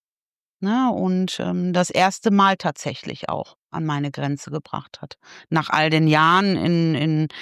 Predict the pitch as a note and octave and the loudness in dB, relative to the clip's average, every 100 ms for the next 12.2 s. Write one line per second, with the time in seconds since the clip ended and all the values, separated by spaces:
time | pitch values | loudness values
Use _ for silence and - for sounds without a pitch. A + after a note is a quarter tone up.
0 | - - - - D3+ D3+ D3+ - - - | -14 -14 -10 0 2 4 2 0 -2 -2
1 | - D3+ D3+ E2+ C#3+ D3 - F#3+ F#3+ D#3 | -2 -2 -2 -2 -4 -4 0 2 2 0
2 | C#3 C3 A#2 G2+ - - - - - D3+ | 2 2 2 -4 -6 -18 -18 -12 -4 0
3 | D3+ - - D3+ - E3 E3 F#3 - G3 | 0 -2 -6 -6 -2 0 2 2 0 -2
4 | E3 - E3+ E3 F#3+ F#3+ - F#3 F3 E3 | 0 2 2 2 2 0 0 2 4 4
5 | E3+ G3+ G#3 F3+ F3+ F3+ - E3+ - - | 4 4 4 2 0 -2 -2 -4 -2 -2
6 | E3 E3 - - - - - E3+ E3+ F#3+ | 0 0 -4 -10 -14 -16 -4 0 2 2
7 | - F3+ - F#3 F3 E3 D#3+ E3 - A3 | 2 0 2 0 0 0 -2 -4 -2 -2
8 | A#3 - - - - - A3 G3 G3+ - | -2 -6 -14 -20 -14 -2 0 0 -2 2
9 | A3 A3 G#3+ - - - - - F#3+ F#3+ | 4 4 2 -2 -18 -18 -8 0 2 4
10 | F#3+ G3 _ - - - _ _ - F3+ | 4 2 _ -20 -20 -20 _ _ 0 0
11 | E3 D#3+ A3 A#3+ G3 E3+ D#3 E3 E3+ - | 4 4 4 4 4 4 4 2 -2 -2
12 | - | -10